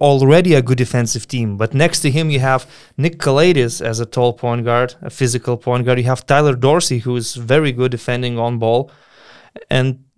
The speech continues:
Kostas Papanikolaou at the third position. He's a fighter. He's a warrior. So on defense, this team,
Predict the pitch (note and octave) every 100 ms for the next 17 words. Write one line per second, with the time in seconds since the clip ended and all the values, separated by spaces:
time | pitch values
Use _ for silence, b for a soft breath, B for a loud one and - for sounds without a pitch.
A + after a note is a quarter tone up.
0 | _ _ _ _ _ _ - A2+ C3 -
1 | B2 C#3 C3 B2+ C#3 D3 B2 - - A#2+
2 | G2+ A#2 G#2+ A2 B2+ A2+ A2+ G#2+ - C#3
3 | B2+ G2+ G#2 G2+ A2 D3+ A#2+ G2 - b
4 | b - C3+ - - B2 A#2 G#2+ E3 A#3
5 | D3 A2 G#2 A#2+ D#3 D#3+ C3+ C3 B2